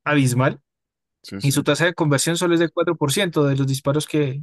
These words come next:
Speaker 1: que generan al arco, solo el cuatro por ciento de esos disparos, eh, se convierten en gol. En cambio, el Mag-, el Gladbach tiene un promedio de dos punto un goles por partido, marcan, conceden solo uno punto cinco y un,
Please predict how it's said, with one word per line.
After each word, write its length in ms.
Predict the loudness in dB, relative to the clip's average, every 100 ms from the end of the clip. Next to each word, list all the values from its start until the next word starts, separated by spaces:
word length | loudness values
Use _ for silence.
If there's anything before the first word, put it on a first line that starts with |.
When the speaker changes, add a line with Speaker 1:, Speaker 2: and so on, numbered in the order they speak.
| -8
Speaker 1:
que 160 | -4
generan 400 | 0 0 0 0
al 140 | 0 0
arco, 240 | -2 -2
solo 200 | -2 0
el 80 | 0
cuatro 300 | 0 0 0
por 160 | -4 -4
ciento 280 | -2 -2
de 40 | -2
esos 140 | -2
disparos, 420 | -2 -2 -2 -2 -8 -20 -6
eh, 200 | -2 0
se 100 | -2
convierten 340 | -2 -2 -2 -2
en 60 |
gol. 200 | 0 -2 _ _ _
En 180 | -4 -4
cambio, 400 | 0 2 2 2
el 100 | 2
Mag-, 280 | 2 0 -4 -4
el 160 | -4
Gladbach 540 | 0 0 2 0 -2 -10 _ _ _ _ _ _
tiene 280 | 0 2 2
un 100 | 0
promedio 500 | 0 2 4 4 2
de 180 | -2 -4
dos 200 | -2 -2
punto 480 | 0 -2 -2 0 2
un 260 | 4 2 0
goles 380 | 2 0 -2 _ _ _
por 160 | -12 -10
partido, 500 | -6 -6 0 2 2
marcan, 640 | 2 0 -2 -4 -6 -6
conceden 420 | -2 -2 0 0
solo 240 | 0 2
uno 200 | 2 0
punto 200 | -2 -2 -2
cinco 280 | -4 -4 -2
y 140 | 0
un, 560 | 0 0 0 0 -2